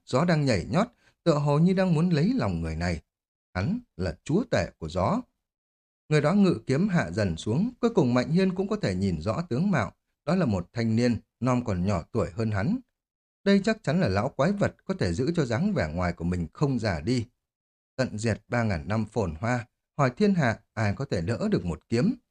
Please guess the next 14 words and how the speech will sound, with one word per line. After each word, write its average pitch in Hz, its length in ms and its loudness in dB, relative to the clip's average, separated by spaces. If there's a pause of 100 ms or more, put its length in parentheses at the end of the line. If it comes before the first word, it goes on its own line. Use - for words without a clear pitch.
(380)
Lời 160 140 4
nói 185 120 2
này 170 180 2
còn 131 220 -2
to 190 220 2
gan 185 220 0
hơn 180 160 0
cả 90 100 -2
bọn 98 240 -2
Hứa 123 260 0
Trường 90 240 0
Không 127 260 -2
kia. 139 200 2 (540)
Hứa 214 60 4